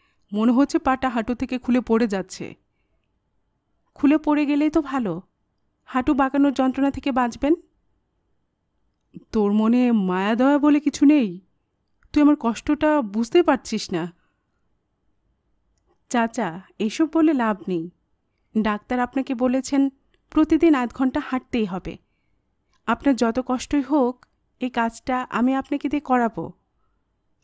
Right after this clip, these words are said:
আপনি হাঁটতে হাঁটতে ইন্টারেস্টিং কোনো কথাবার্তা বলুন, দেখবেন ব্যথার টের পাবেন না।" মুতালিব সাহেব দীর্ঘ নিঃশ্বাস ফেলে বললেন,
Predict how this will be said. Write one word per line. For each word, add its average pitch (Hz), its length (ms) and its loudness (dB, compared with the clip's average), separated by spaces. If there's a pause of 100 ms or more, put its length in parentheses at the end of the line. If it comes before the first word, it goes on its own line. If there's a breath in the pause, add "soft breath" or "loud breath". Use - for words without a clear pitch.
আপনি 240 260 -2
হাঁটতে 233 360 -4
হাঁটতে 240 460 -6 (300)
ইন্টারেস্টিং 277 520 2
কোনো 302 200 2
কথাবার্তা 247 500 -2
বলুন, 180 360 -6 (840)
দেখবেন 196 420 0
ব্যথার 240 340 -4 (120)
টের 254 180 0
পাবেন 190 320 -2
না।" 175 180 -6 (2500)
মুতালিব 311 400 4
সাহেব 311 280 -2
দীর্ঘ 240 400 -4
নিঃশ্বাস 240 440 0
ফেলে 262 220 -4
বললেন, 254 500 0